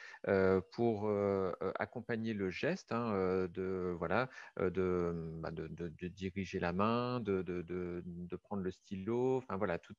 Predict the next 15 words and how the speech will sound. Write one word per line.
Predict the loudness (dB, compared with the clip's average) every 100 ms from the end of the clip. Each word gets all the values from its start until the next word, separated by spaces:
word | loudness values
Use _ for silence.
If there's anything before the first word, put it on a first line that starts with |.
| -12
guidance | -8 -4 -6 -6
physique | -10 -8 -8 -6 -6 -4
peut, | 0 2 4 2
euh, |
aider, | 0 -2 0 2
euh, | 2 0 -4
aider | -4 0
l'élève. | 2 2 2 0 -4 _ -20 -20 -20 -20 -20 -6
La | 2 2
modélisation, | 2 0 0 0 -2 0 -2 -2 -4 -2
donc | 0 0
donner | 2 2 2
un | 2 2
exemple, | 0 -2 -4 -2 -4 -6 0 0 0 -6 -14 0
euh, | 4 4 4 2